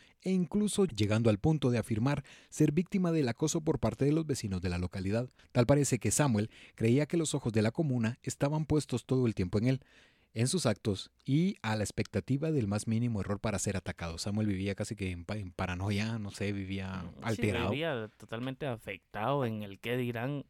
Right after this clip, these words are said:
Speaker 2: o por qué me siento tan observado. Quizás ellos no lo <laughs> hacían de mala manera, pero él lo sentía o lo percibía en ese sentido y por eso era que se sentía un poco incómodo y en de-, total desagusto con,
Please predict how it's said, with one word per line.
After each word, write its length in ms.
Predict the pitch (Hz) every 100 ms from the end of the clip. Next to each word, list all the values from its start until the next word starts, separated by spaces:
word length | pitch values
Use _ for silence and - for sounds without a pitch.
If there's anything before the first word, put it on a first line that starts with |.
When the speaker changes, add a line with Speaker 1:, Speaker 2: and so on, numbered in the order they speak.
| _
Speaker 2:
o 220 | - 104
por 260 | - 107 -
qué 440 | - 113 139 127
me 140 | 117 113
siento 260 | 135 123
tan 140 | 135 117
observado. 680 | 110 - 104 110 117 135 151 - - - _ _
Quizás 360 | - 120 117 120
ellos 200 | 131 131
no 120 | 120
lo 80 | 123
<laughs> 0 |
hacían 320 | - 151 143
de 100 | 120
mala 260 | 104 98 110
manera, 440 | 139 123 117 165 - _
pero 400 | 131 160 175 170 - _ - _
él 320 | 117 120 123
lo 260 | 127 127 120
sentía 540 | - 110 113 135 143 131
o 80 |
lo 100 | 117
percibía 640 | 113 113 113 113 117 139 120
en 120 | 110
ese 200 | 113 147
sentido 440 | 190 196 180 175 247 _ _ _ _
y 80 | -
por 180 | - 104
eso 280 | 101 - 110
era 220 | 104 107
que 120 | -
se 180 | 101 104
sentía 800 | - 98 98 110 113 107 95 - _ - _ _
un 140 | 120
poco 460 | - 110 113 - 117
incómodo 580 | 143 131 131 151 139 107
y 380 | 107 98 98
en 180 | 78 101
de-, 220 | 95 92 -
total 480 | _ 107 101 107 110
desagusto 560 | 110 - 101 113 - 123
con, 160 | 92